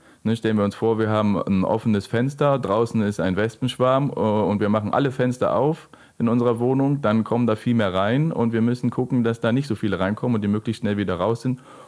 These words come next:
oder die, äh, die bösen Wespen <laughs> von den guten, wenn man so will, unterscheiden will. Ähm, und da muss das Immunsystem eben, äh, Energie bekommen und die steht dann nicht,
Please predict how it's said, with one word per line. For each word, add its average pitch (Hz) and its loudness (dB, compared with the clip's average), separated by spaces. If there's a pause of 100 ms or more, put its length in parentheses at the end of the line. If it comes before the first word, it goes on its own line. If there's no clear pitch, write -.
oder 107 2
die, 107 2
äh, 101 2
die 95 -2
bösen 113 0
Wespen 117 0
<laughs> - -
von 123 0
den 110 2
guten, 131 0
wenn 123 2
man 117 2
so 110 0
will, 123 2
unterscheiden 117 2
will. 131 -2 (380)
Ähm, 117 4 (360)
und 113 2
da 101 2
muss 110 2
das 110 0
Immunsystem 113 0
eben, 107 0
äh, 101 2
Energie 104 0
bekommen 104 -2
und 92 -4
die 98 -4
steht 101 -4
dann 92 0
nicht, 87 -6